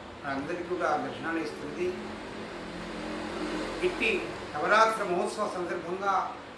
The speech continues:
పరమేశ్వరి ఈ లోకంలో నివసించే భక్తులందరికీ కూడా ఆయుస్సు, ఆరోగ్యం, ఐశ్వర్యం, సంపద, పాడి పంట, ఆ పిల్లలతో పాటు అందరూ చల్లగా ఉండాలని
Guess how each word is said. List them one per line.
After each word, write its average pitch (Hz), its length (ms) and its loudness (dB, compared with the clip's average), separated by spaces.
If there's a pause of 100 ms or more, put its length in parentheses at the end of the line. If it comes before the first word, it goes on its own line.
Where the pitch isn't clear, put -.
(140)
పరమేశ్వరి 214 600 -2 (840)
ఈ 160 140 2
లోకంలో 190 480 0
నివసించే 180 480 -2 (100)
భక్తులందరికీ 175 680 2
కూడా 180 280 2 (680)
ఆయుస్సు, 185 520 4
ఆరోగ్యం, 180 640 4 (140)
ఐశ్వర్యం, 185 460 0 (600)
సంపద, 175 340 0 (600)
పాడి 185 340 4
పంట, 175 260 -2
ఆ 165 180 6
పిల్లలతో 165 800 0
పాటు 156 320 2 (540)
అందరూ 160 300 0 (120)
చల్లగా 180 400 4
ఉండాలని 151 640 4